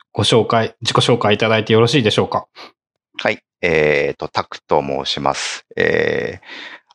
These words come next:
Speaker 2: アウトライナーについて主に本などを書い-、まあ、電子書籍が多いんですけど、あの、アウトライナーについて、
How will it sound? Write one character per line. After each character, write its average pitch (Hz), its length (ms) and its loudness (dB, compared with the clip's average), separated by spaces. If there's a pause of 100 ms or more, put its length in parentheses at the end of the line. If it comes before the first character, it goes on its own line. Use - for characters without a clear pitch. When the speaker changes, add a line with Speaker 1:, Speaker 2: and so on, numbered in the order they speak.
(100)
Speaker 2:
ア 113 80 0
ウ 139 80 -2
ト - 180 0
ラ 156 140 4
イ 147 100 0
ナ 82 360 2
ー 76 40 -8
に 78 80 -12
つ - 160 -6
い 73 80 -6
て - 320 -4
主 80 220 -4
に 73 180 -12 (320)
本 82 240 0
な 71 100 0
ど 80 120 -6
を 78 180 -12 (420)
書 82 60 -2
い-、 - 100 -6
ま 95 120 -2
あ、 - 80 -8
電 110 180 0
子 101 140 -4
書 107 100 2
籍 85 220 -2
が - 100 0
多 50 60 -4
い - 40 -8
ん - 60 -10
で - 80 -8
す - 100 -10
け - 100 -8
ど、 - 200 -4 (460)
あ - 100 -6
の、 - 480 -8
ア 95 80 -2
ウ 95 80 -4
ト 98 140 0
ラ 98 100 0
イ 95 80 -4
ナ 82 280 0
ー - 20 -
に 78 120 -4
つ - 160 -8
い 78 100 -6
て、 - 380 -2